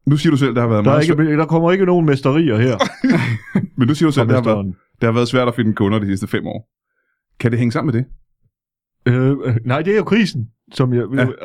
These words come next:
Speaker 2: øh, øh, ja, ja, det kunne jo hænge sammen med, at folk bliver jo mere og mere forknyt, ikke også?
Speaker 1: Mhm.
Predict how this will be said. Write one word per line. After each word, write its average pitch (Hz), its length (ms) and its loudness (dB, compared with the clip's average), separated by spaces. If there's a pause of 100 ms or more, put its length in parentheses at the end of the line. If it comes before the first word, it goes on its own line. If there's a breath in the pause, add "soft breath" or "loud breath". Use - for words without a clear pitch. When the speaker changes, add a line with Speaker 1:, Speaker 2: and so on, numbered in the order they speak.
(100)
Speaker 2:
øh, 120 60 -2 (380)
øh, - 0 -
ja, 117 320 0
ja, 98 220 -8
det 104 100 -4
kunne 127 120 2
jo 123 100 4
hænge 135 160 2
sammen 170 220 -2
med, 147 80 0
at 147 80 -4
folk 175 200 -2
bliver 147 160 0
jo 139 60 0
mere 156 180 2
og 160 80 2
mere 160 160 4
forknyt, 147 520 0
ikke 123 140 0
også? - 200 -4 (140)
Speaker 1:
Mhm. 127 160 4